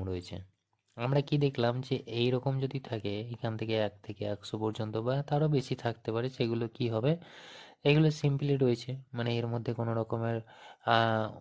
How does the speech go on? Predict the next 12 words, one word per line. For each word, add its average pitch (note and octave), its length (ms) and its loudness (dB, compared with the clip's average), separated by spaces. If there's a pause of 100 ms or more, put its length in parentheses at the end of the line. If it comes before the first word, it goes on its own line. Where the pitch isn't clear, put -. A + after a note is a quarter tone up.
(120)
অন্য B2+ 280 2
কিছু B2+ 220 -2
ভগ্নাংশ A2+ 600 -2 (340)
বা G#2+ 140 4 (140)
ঋণাত্মক A2 600 -2
মান A2 260 0
এইসব B2+ 340 0
কিছু C3+ 240 -8
নাই, C3 180 0 (420)
ঠিক F3+ 160 0
আছে? F3 220 0 (480)
তো C#3+ 80 6